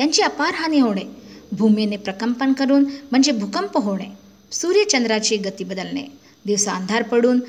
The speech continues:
सूर्य न दिसणे, आकाशात धूमकेतू तारा दिसणे ही सारी कलियुगाची लक्षणे आहेत. द्वापारयुगाच्या शेवटच्या काळात पश्चिमी समुद्रातील एका द्वीपावर कलियुगाचा अधिपती असलेल्या कालीपुरुषाने घोर तपश्चर्या केली होती.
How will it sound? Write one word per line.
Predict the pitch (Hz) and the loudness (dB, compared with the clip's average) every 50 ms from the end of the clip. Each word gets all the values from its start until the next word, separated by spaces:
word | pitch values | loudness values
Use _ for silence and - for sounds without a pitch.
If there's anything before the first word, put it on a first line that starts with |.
| - - - | -6 -8 -6
सूर्य | - 285 330 339 381 403 | -4 -2 -2 -2 -2 -2
न | 403 392 370 | -2 -2 -2
दिसणे, | 320 277 208 - 196 - 92 - - - - - - | 0 0 0 0 0 -4 -6 -8 -12 -18 -20 -8 -6
आकाशात | 151 190 196 - 196 196 196 - 196 | -4 -4 -4 -4 -4 -4 -2 -2 -4
धूमकेतू | 196 185 - 180 190 202 220 208 233 254 262 254 320 339 | -4 -6 -4 -2 0 0 0 0 0 -2 -2 -2 -4 -6
तारा | 320 330 320 320 320 320 | -4 -2 0 0 0 0
दिसणे | 269 277 240 - - 202 196 196 - - - - | 0 0 -2 -2 -4 -6 -10 -10 -12 -16 -10 -4
ही | 277 339 370 | -2 -2 -2
सारी | - - 214 190 190 196 202 | -2 -2 -4 -4 -2 -2 -4
कलियुगाची | 196 202 202 202 190 196 196 190 185 202 196 202 196 - 240 220 | -4 -4 -6 -6 -4 -2 -4 -4 -4 -4 -4 -4 -2 -4 -4 -4
लक्षणे | 208 214 - - 185 185 | -4 -4 -4 -4 -6 -8
आहेत. | 185 185 170 170 - - - - _ _ _ - - - - _ - | -10 -10 -10 -12 -14 -16 -18 -20 _ _ _ -20 -20 -20 -14 _ -4
द्वापारयुगाच्या | 175 208 233 220 220 - 359 415 415 359 277 247 220 208 - 202 185 | 0 2 2 2 2 2 2 2 2 2 2 0 0 0 -2 -2 -2
शेवटच्या | - - 196 202 190 185 196 196 - 202 208 | -2 -2 -2 -4 -6 -8 -6 -4 -4 -4 -4
काळात | - 190 180 175 175 180 196 - - - - - - | -4 -6 -6 -4 -4 -6 -8 -10 -16 -20 -12 -6 -4
पश्चिमी | 226 - - - - 330 349 392 403 - - | -2 -2 0 -2 -2 -4 -4 -6 -6 -4 -4
समुद्रातील | 254 220 202 196 196 190 185 - - 196 185 - - | -2 -2 -2 -4 -6 -8 -8 -8 -8 -8 -8 -8 -10
एका | 185 - - 180 | -12 -10 -10 -12
द्वीपावर | 175 175 180 175 175 - 190 202 202 208 208 208 - - - - | -12 -12 -12 -14 -10 -8 -6 -4 -4 -4 -6 -8 -12 -16 -12 -6
कलियुगाचा | - 220 208 226 240 247 214 247 285 285 294 370 370 | -2 -2 0 0 0 0 0 0 0 0 0 -2 -2
अधिपती | 339 269 214 214 208 214 190 - 196 - | -2 -2 -2 -2 -4 -6 -8 -8 -8 -8
असलेल्या | - - - - 180 185 196 208 208 - - - - | -8 -8 -10 -8 -8 -8 -8 -8 -8 -10 -14 -12 -6
कालीपुरुषाने | - 214 233 269 349 - - 220 - - 190 190 196 196 202 | -4 -2 -2 -2 -2 -2 -2 -2 0 -2 -4 -4 -6 -6 -8
घोर | 196 190 - 185 226 277 302 | -8 -8 -4 -2 0 0 0
तपश्चर्या | 277 240 - - 190 190 - - 196 185 190 190 | -2 -4 -8 -6 -6 -6 -6 -6 -6 -8 -8 -8
केली | 190 - 196 180 175 175 | -8 -8 -10 -10 -10 -10
होती. | 180 175 175 - - | -12 -12 -14 -14 -16